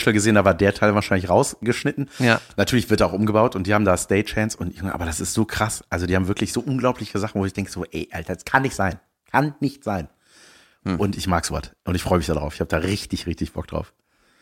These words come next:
Speaker 2: Ja, ich irgendwie.
Speaker 1: <laughs>
Speaker 2: Ich würd gerne mal die Steuererklärung
Speaker 1: Darunter
Speaker 2: von
Speaker 1: war
Speaker 2: den
Speaker 1: das Plakat,
Speaker 2: Magicians sehen.
Speaker 1: darunter war das Plakat von
Speaker 2: <laughs>
Speaker 1: Helene Fischer, die siebenmal in der Lanxess Arena ist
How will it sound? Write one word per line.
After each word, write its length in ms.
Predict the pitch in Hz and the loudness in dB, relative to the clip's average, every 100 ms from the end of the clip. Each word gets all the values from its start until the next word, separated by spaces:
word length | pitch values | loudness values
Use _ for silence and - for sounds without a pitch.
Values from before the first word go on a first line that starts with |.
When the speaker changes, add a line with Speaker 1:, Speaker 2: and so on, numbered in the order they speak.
| _ _ - | _ _ -16
Speaker 2:
Ja, 360 | 131 - - 107 | -12 -8 -6 -6
ich 200 | 110 - | -6 -8
irgendwie. 380 | - 104 98 104 | -6 -6 -8 -8
Speaker 1:
<laughs> 880 | 143 160 151 - - - 294 622 196 | -6 -2 0 2 2 2 0 2 0
Speaker 2:
Ich 80 | - | 0
würd 120 | - | 2
gerne 120 | 139 | 4
mal 80 | 117 | 6
die 80 | 101 | 4
Steuererklärung 540 | - 120 98 95 101 | 6 6 8 6 6
Speaker 1:
Darunter 260 | 104 123 127 | 6 6 8
Speaker 2:
von 40 | |
Speaker 1:
war 60 | 117 | 8
Speaker 2:
den 20 | |
Speaker 1:
das 100 | 120 | 8
Plakat, 240 | 123 117 113 | 6 6 8
Speaker 2:
Magicians 400 | 113 - 110 - | 6 6 0 2
sehen. 180 | 110 107 | 2 4
Speaker 1:
darunter 340 | 120 113 120 | 2 2 4
war 80 | 104 | 6
das 100 | 107 | 6
Plakat 360 | 95 95 104 107 | 4 6 8 8
von 120 | 95 | 6
Speaker 2:
<laughs> 0 | |
Speaker 1:
Helene 400 | 95 90 104 107 | 6 6 8 6
Fischer, 420 | - 120 - 98 | 6 2 4 4
die 160 | 92 92 | 2 -2
siebenmal 540 | 85 98 98 92 95 | -2 -4 2 4 4
in 60 | 92 | 4
der 100 | 87 | 2
Lanxess 420 | 87 - - - | 0 -2 -4 -4
Arena 520 | - 82 78 78 76 - | -2 -4 -2 -2 -2 -2
ist 380 | 85 - - | -4 -4 -8